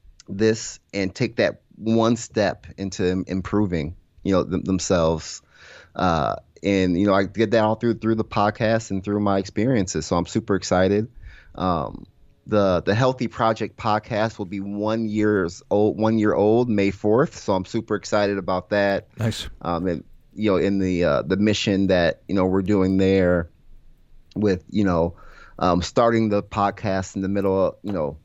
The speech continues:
Speaker 1: of the pandemic to, you know, doing, you know, weekly podcast interviews for almost a year now. It's gonna be, it's super, super, super excited about that. So if people are interested about, um,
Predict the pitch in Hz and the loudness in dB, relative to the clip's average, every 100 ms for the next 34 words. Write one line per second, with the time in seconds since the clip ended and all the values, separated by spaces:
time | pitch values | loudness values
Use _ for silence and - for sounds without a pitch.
0 | - 98 85 87 85 76 78 - _ - | -4 -2 0 0 0 0 -2 -8 _ -2
1 | 98 95 101 92 80 - 92 90 87 85 | 0 2 2 0 -2 -4 -2 0 0 -2
2 | 80 _ _ _ _ - 90 85 80 69 | -6 _ _ _ _ -2 2 2 0 -6
3 | _ _ _ _ _ _ _ _ _ 113 | _ _ _ _ _ _ _ _ _ 0
4 | 101 95 95 95 87 87 90 98 - 95 | 2 2 0 0 0 0 0 -2 0 0
5 | 90 - 95 - - 95 87 - 92 87 | 0 2 0 0 -2 0 0 0 -2 0
6 | 87 87 - 85 87 90 82 80 90 98 | 0 -2 -2 0 0 0 -4 -4 0 2
7 | 92 85 80 82 80 92 90 80 95 - | 2 0 0 0 0 0 0 0 -2 -2
8 | - 107 - - 107 95 - 104 90 82 | 0 0 -2 -2 -2 -2 -2 -2 -2 0
9 | 90 90 90 87 87 - 95 85 - - | 0 2 0 0 0 0 0 0 -4 -6
10 | 95 - 104 95 76 101 - 90 - 87 | -4 -4 -4 -2 0 0 0 -2 -2 -4
11 | 85 87 85 - - - - - - 80 | 0 0 0 -4 -14 -20 -20 -20 -8 -4
12 | 69 - - 90 | -4 -6 -10 -14